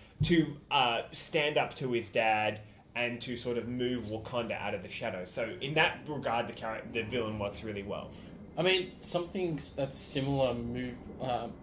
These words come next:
Speaker 2: comic book wise,
Speaker 1: Mm-hmm.
Speaker 2: especially the Marvel Universe. Um, I mean, to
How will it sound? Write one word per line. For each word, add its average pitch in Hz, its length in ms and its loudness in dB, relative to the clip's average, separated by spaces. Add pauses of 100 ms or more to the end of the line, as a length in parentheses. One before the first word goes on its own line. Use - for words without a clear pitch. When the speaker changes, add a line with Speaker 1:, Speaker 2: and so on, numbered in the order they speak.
(120)
Speaker 2:
comic 131 320 -4
book 120 200 -8
wise, 110 340 -4
Speaker 1:
Mm-hmm. 123 100 -6
Speaker 2:
especially 123 320 -2
the 127 80 -6
Marvel 113 280 -4
Universe. 135 560 -2 (640)
Um, 127 500 2 (140)
I 131 60 -4
mean, 123 300 -2 (400)
to 123 580 -2